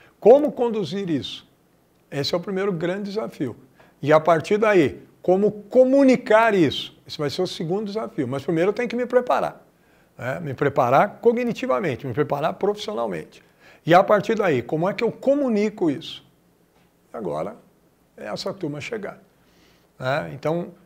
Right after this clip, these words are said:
e depois como trabalhar isso, não mais de forma individual. Por quê? Porque a melhor forma de você trabalhar nesse paradigma é coletivamente. Só que vai ter que trabalhar coletivamente respeitando individualidades.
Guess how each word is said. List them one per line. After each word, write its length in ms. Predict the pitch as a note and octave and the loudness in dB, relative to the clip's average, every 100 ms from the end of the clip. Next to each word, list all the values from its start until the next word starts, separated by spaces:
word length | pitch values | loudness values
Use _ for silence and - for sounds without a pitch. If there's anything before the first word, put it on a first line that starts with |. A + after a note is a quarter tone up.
| - | -8
e 60 | C3+ | -2
depois 380 | D#3 G#3 A3 | 4 4 4
como 320 | - A#3 C#4 D4 | 4 6 6 4
trabalhar 600 | B3 G#3+ F#3+ F#3 F3 D3 | 2 4 6 6 4 4
isso, 440 | G3 A3+ - B2 | 0 -2 -8 -10
não 240 | C#3+ E3+ A3+ | -4 -2 0
mais 340 | F#3+ G3+ G3+ | -2 -2 -2
de 120 | F3 | -6
forma 500 | - F3+ F#3+ G3 G3 G3 | -4 0 2 0 -6 -2
individual. 960 | G#3 A3+ G#3 F#3+ G#3+ G#3+ D#3+ B2+ G2+ - - - | -2 0 -2 -4 -2 2 2 2 -2 -16 -20 -6
Por 140 | F#3+ | -6
quê? 240 | F#3 F3 A#2+ | 2 2 2
Porque 180 | - F3 | 2 0
a 40 | |
melhor 360 | D#3 D3+ A#3 - | 2 4 2 4
forma 340 | - B3 A#3 | 4 4 2
de 80 | G3 | -2
você 280 | F#3 - F#3 | -4 -2 -2
trabalhar 500 | F#3 E3+ D3+ C#3 C3 | 0 2 2 0 0
nesse 500 | C#3+ F#3 A#3+ - G3 | 2 6 6 4 0
paradigma 840 | F3+ D#3+ B2 B2 B3 A3 C#3 A2 - _ _ _ | 2 2 0 -2 -2 -2 -4 -6 -12 _ _ _
é 340 | D3 C#3 F3 A#3+ - - | -6 -2 -2 -6 -16 -2
coletivamente. 920 | G3 A3+ - A3 C4 C4 E3+ B2+ - _ - - | -2 0 -4 -8 -6 -6 -10 -12 -20 _ -20 -12
Só 200 | - D#3+ | 2 2
que 100 | F3 | 6
vai 100 | E3+ | 2
ter 140 | E3+ | 2
que 80 | F3+ | 0
trabalhar 520 | E3+ E3 D3+ C3 A#2 - | 0 2 4 2 0 2
coletivamente 880 | G#3 A3 - G3 E3+ D3 G#3+ - G3 | 4 4 2 0 0 0 -2 -2 -2
respeitando 760 | F#3+ F#3+ F#3 C#3+ F3+ G#3+ B3 | -2 0 0 0 0 0 -2
individualidades. 1000 | A#3 G#3+ A3+ A#3+ A#3+ A#2 - F2 - - | -4 -6 -2 -2 -2 -4 -6 -6 -14 -20